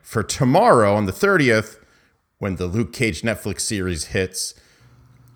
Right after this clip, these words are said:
Tonight with us, we have a full crew. Joining us, we have the Bearded Menace, Dave.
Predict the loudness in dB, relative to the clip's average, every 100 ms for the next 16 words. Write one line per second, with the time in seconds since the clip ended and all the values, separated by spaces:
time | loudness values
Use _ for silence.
0 | 0 4 6 6 4 2 0 0 4 6
1 | 6 6 2 0 0 0 4 6 4 -2
2 | -6 2 4 4 2 -4 -12 -20 _ -4
3 | 2 4 4 2 0 0 2 4 4 2
4 | 0 -8 -10 -6 -2 0 0 0 -2 -4
5 | -4 -4 -6